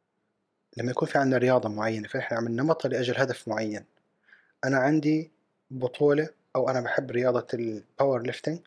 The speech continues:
فلازم أنمط بعض الحركات مشان أحقق الهدف هذا. حلو، بيرفكت. معناها أنت حتضيف شيء آخر،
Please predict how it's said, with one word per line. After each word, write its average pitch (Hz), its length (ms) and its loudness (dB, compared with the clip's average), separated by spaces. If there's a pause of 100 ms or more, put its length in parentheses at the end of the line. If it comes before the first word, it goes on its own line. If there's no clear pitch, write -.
(520)
فلازم 117 1080 2
أنمط 127 440 2
بعض 147 240 6
الحركات 147 600 2
مشان 131 200 -2
أحقق - 440 -4
الهدف 107 400 -6
هذا. - 100 -12 (800)
حلو، 131 260 -2 (520)
بيرفكت. - 460 -2 (920)
معناها 127 340 0
أنت 139 140 -6
حتضيف 143 680 0
شيء - 320 2
آخر، 127 360 2